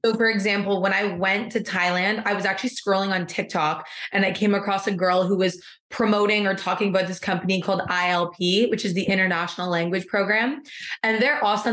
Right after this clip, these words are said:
They have, like, volunteer programs pretty much all over the world, but they also have a paid program that's only in Asia.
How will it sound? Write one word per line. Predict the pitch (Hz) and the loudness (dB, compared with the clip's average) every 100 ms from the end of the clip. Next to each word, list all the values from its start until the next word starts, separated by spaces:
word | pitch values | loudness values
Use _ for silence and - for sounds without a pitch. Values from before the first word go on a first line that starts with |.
| 214 | 2
They | 196 | 2
have, | 196 | 2
like, | 202 180 | 0 0
volunteer | 180 185 180 175 - 180 180 185 | 0 0 0 -4 -4 2 2 2
programs | - 220 220 339 254 247 - - | 2 2 2 0 4 4 0 -10
pretty | - - 233 226 233 | -16 -4 0 2 2
much | 233 226 | 0 0
all | - 196 | 2 2
over | 196 196 | 2 2
the | 190 | 2
world, | 165 170 220 302 - - - - - | 2 2 2 0 -6 -18 -18 -16 -4
but | 202 190 | 0 2
they | 214 | 2
also | 196 196 | 2 0
have | 202 | 0
a | 180 | 0
paid | 175 - 175 180 | -2 -2 0 0
program | 175 202 202 226 220 | 2 2 4 2 2
that's | 190 - | -2 -2
only | 196 185 185 | 0 2 2
in | 180 170 | 2 0
Asia. | 175 165 170 190 247 - | 2 2 2 2 0 -4